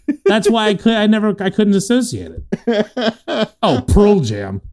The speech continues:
Speaker 1: That's like
Speaker 2: John,
Speaker 1: if,
Speaker 2: how the hell did we wind up talking
Speaker 1: it's
Speaker 2: about
Speaker 1: like if
Speaker 2: it?
Speaker 1: Darius Rucker's name was, like, Styx Booley or something.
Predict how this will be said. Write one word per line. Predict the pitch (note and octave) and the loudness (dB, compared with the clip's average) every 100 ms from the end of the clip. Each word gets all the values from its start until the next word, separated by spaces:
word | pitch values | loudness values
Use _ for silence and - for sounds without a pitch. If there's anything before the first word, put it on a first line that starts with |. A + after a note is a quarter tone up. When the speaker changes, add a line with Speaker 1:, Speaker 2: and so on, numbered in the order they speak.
| _ - | _ -4
Speaker 1:
That's | G3 | -2
like | A#3 G#3 | 0 2
Speaker 2:
John, | |
Speaker 1:
if, | G#3 | 2
Speaker 2:
how | A3 A3+ | 0 -2
the | A3+ | -2
hell | G3+ G3+ | 0 -2
did | G3 G#3 | 0 0
we | G#3+ | 2
wind | G#3 G3 | 2 2
up | G3+ - | 0 0
talking | A3+ A3+ C#4 | -2 -2 -2
Speaker 1:
it's | G#3 | 0
Speaker 2:
about | A#3+ | 2
Speaker 1:
like | A3 | 2
if | |
Speaker 2:
it? | F#3+ | 4
Speaker 1:
Darius | F#3+ G3 G3 E3 B2 | 2 4 2 2 0
Rucker's | D#3+ E3 F3 C3 | -2 0 -2 -2
name | C#3 C3+ B2+ | -2 -2 0
was, | B2+ A#2+ | -2 -2
like, | B2+ A2+ G#2 - - - _ - | -2 -2 -6 -10 -18 -18 _ -14
Styx | - - - - - G3+ D#3+ - C3+ | -8 -6 -6 -6 0 0 0 -4 -6
Booley | G#2+ E3 F3+ D3 A#2+ | 0 2 4 4 2
or | A2+ | 0
something. | - C3 A#2+ A#2+ G2 | -2 -2 -2 -4 -8